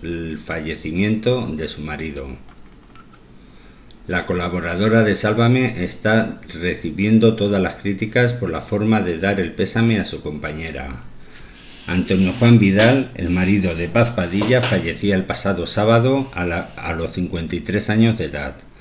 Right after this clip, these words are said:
tras no superar un tumor cerebral que padecía desde hacía tiempo, una enfermedad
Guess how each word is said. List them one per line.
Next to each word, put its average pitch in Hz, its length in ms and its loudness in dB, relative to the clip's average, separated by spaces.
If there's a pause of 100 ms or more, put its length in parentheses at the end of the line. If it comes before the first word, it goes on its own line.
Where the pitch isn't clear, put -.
(340)
tras 87 280 -2
no 107 120 2
superar 104 460 2
un 98 160 2
tumor 95 400 2
cerebral 98 640 0 (320)
que 90 140 -2
padecía 90 580 2
desde 90 320 0
hacía 82 320 -2
tiempo, 65 560 -8 (420)
una 107 160 6
enfermedad 107 800 4